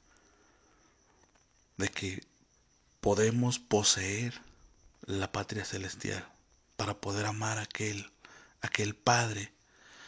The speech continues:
que ya estaba en el cielo. Pero de modo que nosotros podamos entender que el cielo de Dios es el alma que vive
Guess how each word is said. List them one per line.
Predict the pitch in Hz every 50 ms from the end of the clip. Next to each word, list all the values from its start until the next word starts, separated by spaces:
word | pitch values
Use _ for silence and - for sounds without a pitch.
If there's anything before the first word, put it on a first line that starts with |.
| - - - - - - - - - - _ -
que | - 87 87
ya | 95 101 110
estaba | 117 - - - 123 123 123 123
en | 123 117 113
el | 104 98 92
cielo. | - - - - - 113 107 - - - - _ _ _ _ _ _ _ _ _ _ _ _ - - - - - - - - - - -
Pero | 98 95 98
de | 95 101
modo | 101 107 117 131 139 139
que | - 135
nosotros | 117 110 - 127 - - 131
podamos | - - 127 110 117 117 127 131 127 -
entender | 120 110 - 110 101 104 107 113 113 117 - - - _ _ _ _ _ _ _ _ _ _ _ _ _ _ _ - -
que | 107 101 95 - - -
el | - 113 107 104 107 107 101 95
cielo | - - - - - 107 110 117 117 101 90 85 85 - - - _ _ _ _ _ _ _ _ _ _ _ _ _ -
de | - 85 87 82
Dios | 82 90 98 117 131 135 - - - - _ _ _ _ _ _ - - - _ _ _ _ _ _ _ _ _ _ _ _ _ _ _ _ _ _ _ _ _ _ _ _ -
es | - 110 107 107 - - - - - _
el | - 101 98 101 104
alma | 110 127 135 135 139 135 135 135 135 135 - - - _ _ _ -
que | - 104 101
vive | 101 117 135 160 165 156 151 160 156 156 160 185 -